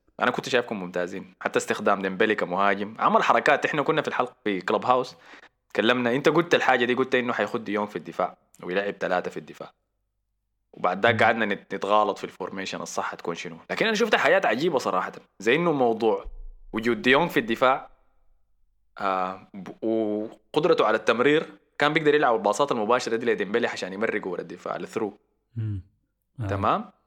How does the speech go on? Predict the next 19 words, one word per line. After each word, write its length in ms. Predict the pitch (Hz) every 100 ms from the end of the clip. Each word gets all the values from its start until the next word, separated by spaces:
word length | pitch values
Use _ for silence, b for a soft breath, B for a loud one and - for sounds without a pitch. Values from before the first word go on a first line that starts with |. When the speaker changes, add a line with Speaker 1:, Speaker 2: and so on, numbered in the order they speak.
| _ _ _ _
Speaker 1:
برضو 380 | 117 151 156 139
وجود 280 | 127 117 110
ديمبلي 380 | 113 107 143 135
في 80 | 120
الوسط، 840 | 113 120 120 117 117 117 - - -
آه، 100 | 98
تحركات 520 | - 107 98 101 95
جريزمان، 580 | 123 117 113 110 110 113 _ _ _ _ _ _ _
كان 160 | - 254
في 100 | 320
شغل 300 | 330 311 269
كتير، 460 | 220 269 320 -
شغل 200 | - 233
ممتاز. 360 | 220 151 233 175
والشافعي 420 | 127 - 202 170
ذاك 120 | 180
اسمه 180 | 185 180
مين؟ 100 | 185
بيدري؟ 400 | 165 160 190 240